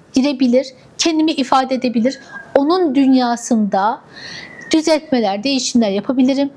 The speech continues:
ve kendimi de bu alanda adapte edebilirim sorusunun cevabını bizler yaptığımız sembol dili biyoenerji eğitiminde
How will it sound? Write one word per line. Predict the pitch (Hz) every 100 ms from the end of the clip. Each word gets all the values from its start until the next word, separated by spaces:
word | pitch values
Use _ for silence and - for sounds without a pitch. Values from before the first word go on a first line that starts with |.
| -
ve | 226
kendimi | - 254 226 247 277 247
de | 233 247 -
bu | 330 302
alanda | 247 240 220 208 214 262 - -
adapte | 240 226 226 -
edebilirim | - 226 214 196 185 185
sorusunun | - 226 - 202
cevabını | 190 240 233 220 226 240 302 349 - - - - -
bizler | 226 269 269 262 254 302 - - - - -
yaptığımız | 220 285 - 302 262 208 220 - - -
sembol | - - 277 269 294 294
dili | 247 233
biyoenerji | 226 240 233 226 226
eğitiminde | 233 214 220 - 226 220 214 214